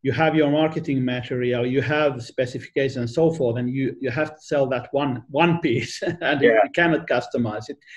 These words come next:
Speaker 1: It takes a lot of time. It's, it's, uh, difficult to find a market that's, it's, uh, large enough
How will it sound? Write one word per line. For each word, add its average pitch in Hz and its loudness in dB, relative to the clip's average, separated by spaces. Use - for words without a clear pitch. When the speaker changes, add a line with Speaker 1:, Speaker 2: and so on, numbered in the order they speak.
Speaker 1:
It - -4
takes 165 4
a 165 4
lot 156 6
of - -4
time. 143 2
It's, - -8
it's, - -10
uh, 135 0
difficult 151 0
to 123 -10
find 139 -6
a 131 -4
market 143 0
that's, 117 -6
it's, - -18
uh, 117 -2
large 165 2
enough 120 -4